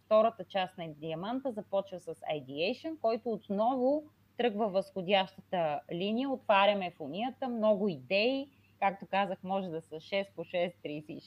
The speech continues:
шест идеи, пускаме се да мислим, обаче после обираме няколко, нали, отново слизаме надолу, тоест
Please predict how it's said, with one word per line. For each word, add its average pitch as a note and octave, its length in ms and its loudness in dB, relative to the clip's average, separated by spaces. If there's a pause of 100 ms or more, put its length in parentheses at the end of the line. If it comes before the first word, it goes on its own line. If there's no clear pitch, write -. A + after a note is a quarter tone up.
шест D3+ 180 -8
идеи, G#3+ 460 0 (500)
пускаме A3+ 400 -4
се F3+ 120 -10
да E3 120 0
мислим, C4+ 380 -6
обаче A#3+ 360 0
после A3+ 460 2 (260)
обираме A#3 580 2
няколко, A3 680 0 (640)
нали, F#3+ 280 0
отново A3 520 0
слизаме G#3 420 -2
надолу, F#3+ 640 6
тоест G3 300 6